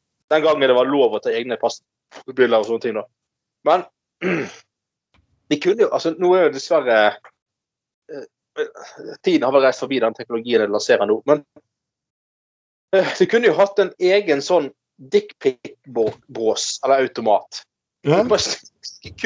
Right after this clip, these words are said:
Speaker 1: kuken gjennom en sånn, sånn, sånn, sånn åpning av boksen, så får du tatt en sånn dickpic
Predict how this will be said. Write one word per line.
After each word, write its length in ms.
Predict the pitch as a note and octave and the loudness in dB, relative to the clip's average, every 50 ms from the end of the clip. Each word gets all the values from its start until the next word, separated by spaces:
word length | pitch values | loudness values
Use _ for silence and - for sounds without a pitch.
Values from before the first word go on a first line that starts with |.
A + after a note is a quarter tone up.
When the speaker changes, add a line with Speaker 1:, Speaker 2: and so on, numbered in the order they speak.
| G#3+ F3+ D3 | -4 -4 -4
Speaker 1:
kuken 160 | - B2 B2+ | -4 -2 2
gjennom 380 | D3+ D3+ D3+ - D3+ C#3 A#2 | 2 2 2 0 -2 -2 -2
en 80 | A2+ B2 | 0 0
sånn, 160 | C#3 C3 - _ _ - - | 0 0 -2 _ _ -14 -12
sånn, 380 | D3+ - _ _ - A#2 A2 - - - - _ _ _ - | -12 -12 _ _ -14 -12 -10 -10 -10 -12 -14 _ _ _ -6
sånn, 160 | E3 D3+ D3 - | -6 -6 -4 0
sånn 220 | - D3+ C#3 B2 - _ _ - - - - C3+ | 2 2 2 2 -2 _ _ -20 -14 -4 0 2
åpning 380 | C#3 D#3+ - - E3 C#3 A#2 | 2 2 0 -2 -2 2 2
av 100 | A#2 - | 4 4
boksen, 260 | C#3+ C#3 - - A2+ | 4 0 0 -4 -8
så 100 | - F3+ | -2 0
får 80 | F#3 F3 | 0 0
du 60 | F3+ - | 2 2
tatt 260 | - - - - B2 | 0 0 0 -2 -4
en 60 | A2+ | -4
sånn 140 | C#3 B2+ A#2 - | -4 -4 -2 -4
dickpic 680 | C3 - _ - G#2 F2+ _ - - - _ _ | -4 -4 _ -8 -8 -8 _ -12 -20 -20 _ _